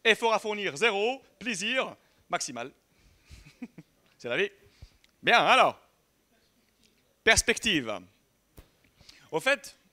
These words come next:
on aurait pu tomber sur la réponse relativement facile. On dira que ce qui fait qu'une opportunité est cu-, est meilleure qu'une autre, c'est le résultat. Là, ça va de soi.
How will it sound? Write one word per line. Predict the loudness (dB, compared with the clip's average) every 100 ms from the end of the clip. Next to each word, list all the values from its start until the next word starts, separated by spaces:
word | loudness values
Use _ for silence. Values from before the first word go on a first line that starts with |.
| _
on | -8
aurait | -6 -6
pu | -8
tomber | -8 -8
sur | -6
la | -4
réponse | -4 -6 -10 -10 -6
relativement | -8 -8 -10 -10
facile. | -8 -10 -12
On | -14
dira | -10 -6 -6
que | -8 -10 -10 -12
ce | -16
qui | -14
fait | -12
qu'une | -12 -12
opportunité | -14 -14 -14 -12 -10
est | -10
cu-, | -12 -12
est | -8 -6
meilleure | -6 -8
qu'une | -10 -6
autre, | -6 -8 -18 _ _
c'est | -10
le | -8
résultat. | -10 -8 -10 -12 _ _ _ _ _ _ _ _ _ _ _ _ _ _
Là, | -14
ça | -10
va | -8
de |
soi. | -4 -4 -4